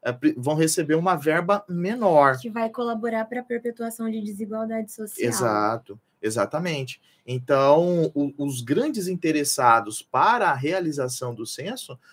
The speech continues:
Speaker 1: são justamente os estados e os municípios, porque estão condicionados ao repasse por meio dessa contagem da população.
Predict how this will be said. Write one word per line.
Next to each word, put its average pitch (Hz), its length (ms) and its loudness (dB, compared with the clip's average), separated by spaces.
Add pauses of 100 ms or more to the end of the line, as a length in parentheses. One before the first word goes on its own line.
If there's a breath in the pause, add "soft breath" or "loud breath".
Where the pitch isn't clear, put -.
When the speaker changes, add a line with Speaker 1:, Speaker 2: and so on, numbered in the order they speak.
Speaker 1:
são 175 400 2
justamente 175 600 -6
os 165 100 -6
estados 156 400 -2
e 165 60 -4
os 160 80 -6
municípios, 175 560 -6
porque 139 240 -6
estão 135 260 -4
condicionados 139 560 -2
ao 135 60 -4
repasse 131 560 -2 (360 soft breath)
por 175 120 6
meio 139 200 0
dessa 143 300 0
contagem 139 480 -4
da 127 60 -4
população. 131 720 -4